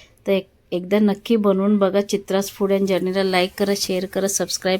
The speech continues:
करा. ह्याचा तुम्ही कलरसुद्धा बघू शकता की आपण वारंवार दाखवायचं ओ-, ओपन करून तुम्हाला की ह्याच्यासाठी की हे उघ-, उघडून दाखवायचं म्हणजे त्याचा कलर कसा आलेला आहे. तर ह्या पद्धतीने आता हे आपलं झालेलं आहे. तर चला आता आपण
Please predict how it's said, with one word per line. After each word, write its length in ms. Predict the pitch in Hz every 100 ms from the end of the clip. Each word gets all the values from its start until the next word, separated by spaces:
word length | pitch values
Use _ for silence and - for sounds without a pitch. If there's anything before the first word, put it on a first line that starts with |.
| -
करा. 200 | 180 180 214 - - - -
ह्याचा 260 | - 190 202
तुम्ही 240 | 202 208
कलरसुद्धा 640 | 208 208 196 214 226 214 208
बघू 260 | 190 180
शकता 340 | 202 190 - 196
की 140 | 214
आपण 320 | 202 202 220 220 - - - _
वारंवार 460 | 202 185 208 220 220
दाखवायचं 560 | 214 185 214 214 233
ओ-, 180 | 220 202
ओपन 400 | - 196 202 208
करून 260 | 214 208 208
तुम्हाला 320 | 208 202 202 214
की 160 | 226
ह्याच्यासाठी 600 | 214 196 196 208 196 202
की 140 | 202 208
हे 240 | 202 240 - - - - -
उघ-, 220 | 185 190 -
उघडून 340 | 196 208 220
दाखवायचं 460 | 202 196 196 196 208
म्हणजे 220 | 202 214
त्याचा 220 | 208 202
कलर 360 | 208 196 190 208
कसा 320 | 208 208 202
आलेला 360 | 180 185 196
आहे. 280 | 190 185 202 247 - - - - - -
तर 40 | 202
ह्या 120 | 196
पद्धतीने 520 | 196 185 190 196 196
आता 200 | 196 196
हे 140 | 196
आपलं 320 | 196 185 196 262 - _ _ _ 180
झालेलं 440 | 190 180 202 214
आहे. 300 | 214 196 190 247 _ _ _ _ _
तर 40 | 214
चला 280 | 202 208
आता 180 | 202 208
आपण 240 | 196 240